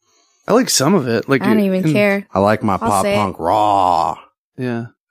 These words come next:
Speaker 3: <laughs> This one's really good. Now, here, take a look at the picture. It's a, it's a
Speaker 2: I can't see that at all.
Speaker 3: It's
Speaker 1: Yeah.
Speaker 3: just this woman at a shooting range
Speaker 1: Oh,
Speaker 3: shooting
Speaker 1: okay.
Speaker 3: a gun.
Speaker 1: Okay, now
Speaker 2: Okay.
Speaker 1: I kinda, I'm kinda making it out a little bit.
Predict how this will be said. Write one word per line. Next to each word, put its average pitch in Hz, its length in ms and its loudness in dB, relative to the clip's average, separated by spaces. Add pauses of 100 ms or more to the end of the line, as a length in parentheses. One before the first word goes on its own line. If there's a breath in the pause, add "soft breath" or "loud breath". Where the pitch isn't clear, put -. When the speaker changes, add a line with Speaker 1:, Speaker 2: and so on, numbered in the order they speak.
(100)
Speaker 3:
<laughs> - 60 -14 (1080 loud breath)
This 127 240 4
one's 120 240 2
really 98 260 4
good. 82 340 0 (140)
Now, 90 340 -4 (320)
here, 85 400 -6 (280)
take 107 140 -6
a 113 60 -2
look 117 160 0
at 117 60 -6
the 120 80 -6
picture. 101 520 -6 (260)
It's 101 220 -2
a, 101 340 4
it's - 120 0
a - 40 2
Speaker 2:
I 208 80 4
can't 190 300 -2
see 202 180 0
that 202 200 2
at 208 120 4
all. 233 240 2 (240)
Speaker 3:
It's 107 140 -4
Speaker 1:
Yeah. 120 180 -4
Speaker 3:
just 110 220 -2
this 107 180 0
woman 120 540 2 (280)
at 110 160 0
a 98 60 -2
shooting 117 360 2
range 92 520 -4
Speaker 1:
Oh, - 40 -20 (280)
Speaker 3:
shooting 107 140 -4
Speaker 1:
okay. 98 180 -2
Speaker 3:
a 95 40 -8
gun. 98 400 -2
Speaker 1:
Okay, 151 220 2
now 139 220 2
Speaker 2:
Okay. - 180 -2
Speaker 1:
I 135 40 2
kinda, 120 200 -2
I'm 123 140 -8
kinda 123 220 -4
making 117 280 -2
it 113 100 -2
out 113 160 0
a 107 40 0
little 107 140 0
bit. 113 220 0